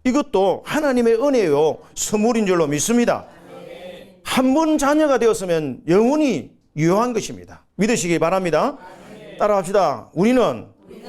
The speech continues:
지옥 가고 싶어도 못 간다. 못 갑니다. 우리는. 한 번 대감 받으면은 못 갑니다. 여러분, 이렇게 섬기고 나누고 또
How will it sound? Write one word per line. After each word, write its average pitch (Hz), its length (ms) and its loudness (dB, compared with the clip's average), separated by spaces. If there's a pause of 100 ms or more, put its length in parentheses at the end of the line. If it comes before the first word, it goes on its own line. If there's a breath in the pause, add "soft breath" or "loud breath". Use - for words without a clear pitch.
(180)
지옥 269 360 2
가고 214 200 2
싶어도 180 640 -2 (1160)
못 151 160 2
간다. 220 420 0 (680)
못 135 140 -2
갑니다. 190 360 -6
우리는. 107 200 -18 (680)
한 - 260 -6
번 214 180 -4
대감 - 360 -8
받으면은 131 520 -4 (260 loud breath)
못 135 140 -2
갑니다. - 380 -6 (1600 soft breath)
여러분, 139 500 0
이렇게 180 520 0
섬기고 180 560 0
나누고 151 720 0 (560 soft breath)
또 151 540 0